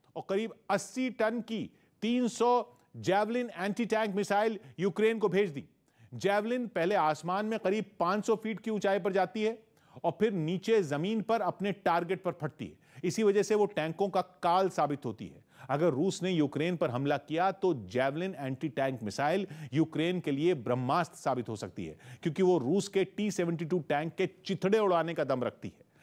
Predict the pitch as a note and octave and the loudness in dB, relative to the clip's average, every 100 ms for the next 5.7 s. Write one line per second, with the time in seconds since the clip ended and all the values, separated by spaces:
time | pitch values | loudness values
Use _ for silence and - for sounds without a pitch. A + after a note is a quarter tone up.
0 | - C3+ E3 C#3 D#3 F#3+ E3+ F3 F#3+ E3+ | -20 -6 -4 0 0 2 -2 -2 0 0
1 | D3+ F#3+ - D3 B2+ D3+ F3+ D#3+ F3 - | 0 0 -2 -2 2 2 0 -4 -6 -4
2 | D3 E3+ C#3 A2+ D#3 D3 F3 F#3 B2 B2 | -2 -2 -2 -2 0 0 0 2 2 2
3 | E3 F3 C3+ C3 C#3+ D3 C#3+ A#2+ C3+ C#3+ | -2 -2 -2 -4 0 0 0 -4 0 0
4 | G3+ F#3+ - C#3+ B2 G3 - G#3+ G3 - | 0 -4 -12 -2 2 4 2 0 0 0
5 | G#3+ G#3 F#3 F3+ F#3 E3+ | -4 0 0 0 -2 -2